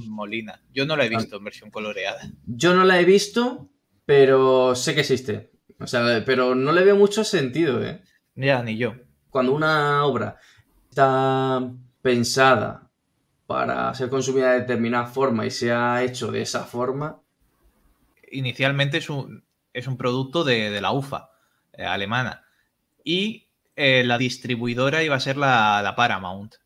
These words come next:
Speaker 2: y Metro-Goldwyn-Mayer en Estados Unidos. Entonces la vieron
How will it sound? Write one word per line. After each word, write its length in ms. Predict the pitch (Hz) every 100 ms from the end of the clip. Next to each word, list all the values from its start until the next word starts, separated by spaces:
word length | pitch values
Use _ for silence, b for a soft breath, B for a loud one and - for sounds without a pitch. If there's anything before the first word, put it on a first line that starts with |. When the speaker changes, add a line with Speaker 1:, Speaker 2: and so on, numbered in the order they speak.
| _
Speaker 2:
y 240 | 110 104
Metro-Goldwyn-Mayer 960 | 104 107 107 113 113 113 107 110 98 92
en 280 | 95 95 95
Estados 380 | - 104 104 104
Unidos. 480 | 98 101 - - _ _ _ -
Entonces 380 | 113 135 139
la 120 | 135 123
vieron 520 | 143 170 165 220